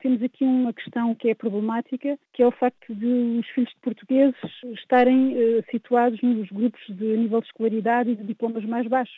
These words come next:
É um problema que, ao qual temos que nos atacar, mas para isso temos, para já, que ter consciência que há um problema, porque nós falamos muito dos portugueses diplomados,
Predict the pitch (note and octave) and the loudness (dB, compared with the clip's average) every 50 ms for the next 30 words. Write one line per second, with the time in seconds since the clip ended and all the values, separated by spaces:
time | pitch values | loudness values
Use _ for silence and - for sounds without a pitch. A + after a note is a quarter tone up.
0 | - _ _ _ _ - G#3+ G#3+ G#3+ - - A#3 G#3+ A#3 A#3+ B3 B3 B3+ B3 _ | -20 _ _ _ _ -10 -8 -8 -6 -6 -4 -2 2 2 4 4 4 2 0 _
1 | - - C4 B3+ B3+ B3+ B3 B3+ B3 B3 A#3 A#3 - B3+ C4 A3 A3+ A#3 E4+ - | -6 -2 0 0 0 0 0 -2 -2 -4 -4 0 2 2 2 2 0 -8 -14 -14
2 | - - - C#4+ C4 - - - C4 B3 A#3 B3 - B3+ - - C4 C4+ C#4+ C#4+ | -6 0 2 2 2 2 2 2 2 2 2 0 0 -2 0 0 0 2 4 2
3 | D4 - - - C4 D4+ - - - C#4 C#4+ - - - _ - - C4+ G#3+ D4 | 2 2 0 -2 -2 -2 -2 0 0 0 0 -2 -4 -20 _ -4 -2 -2 2 2
4 | D4+ D4+ - - - D4 D#4 C4+ - - - C4 A#3+ - - - C4 C#4 - - | 0 0 -2 0 2 4 4 4 2 -2 -4 -4 -4 -4 -4 -2 -2 -2 -2 -4
5 | D4+ D4+ - _ _ _ - C4+ C4 C4+ C#4 B3+ - A#3 C4+ A#3+ A3 A#3+ A3 G#3 | -8 -8 -8 _ _ _ 2 2 4 4 4 0 0 -2 -4 -2 0 -2 -2 -2
6 | G3+ G3 G3+ F#3+ - - - - A3 A#3 A#3+ - - B3 A#3 A#3 A#3+ A3 - B3 | -4 -8 -12 -12 -12 -14 -12 -8 -6 -6 -6 -6 -4 -4 -4 -2 -4 -2 0 2
7 | B3+ C4 B3+ - _ - A#3 - - - - - G#3 G3+ A3+ G#3+ G3 F3+ G#3+ - | 2 2 2 0 _ -8 -12 -12 -12 -16 -20 -12 -4 -4 -4 -4 -4 -8 -10 -10
8 | - A3 A3+ C4+ D4 D#4 D4+ D4+ D4 C#4+ D4 C#4 | -8 -4 -2 0 2 4 4 4 2 2 0 -2